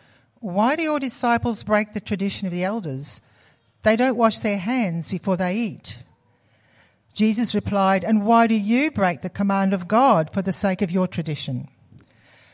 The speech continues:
For God said, 'Honour your father and mother,' and anyone who curses father or mother is to be put to death. But you say that if anyone declares that what has been, been used to help father or mother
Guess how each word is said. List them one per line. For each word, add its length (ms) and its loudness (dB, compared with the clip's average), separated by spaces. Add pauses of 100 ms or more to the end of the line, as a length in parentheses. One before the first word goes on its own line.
(160)
For 140 2
God 380 2
said, 460 2 (300)
'Honour 220 6
your 220 4
father 440 2
and 160 2
mother,' 380 -2 (540)
and 320 0
anyone 460 4
who 140 6
curses 600 0
father 400 0
or 80 2
mother 260 0
is 140 0
to 100 -8
be 80 -2
put 220 -6
to 120 -6
death. 460 -6 (800)
But 180 0
you 140 2
say 280 4
that 140 4
if 160 0
anyone 460 0
declares 640 -2
that 180 -2
what 240 4
has 180 0
been, 460 -2
been 240 2
used 360 4
to 60 0
help 320 0
father 300 2
or 80 4
mother 420 0